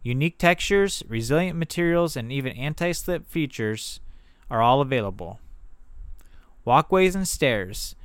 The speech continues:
Whether you simply need to repair a rail or build a complete new staircase,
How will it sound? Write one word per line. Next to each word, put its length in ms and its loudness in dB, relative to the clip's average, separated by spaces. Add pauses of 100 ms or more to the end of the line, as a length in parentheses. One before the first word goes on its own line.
(240)
Whether 200 2
you 120 2
simply 360 0
need 240 0
to 120 -4
repair 440 6
a 100 0
rail 580 4
or 120 0
build 280 4
a 80 2
complete 500 0
new 220 0
staircase, 760 -2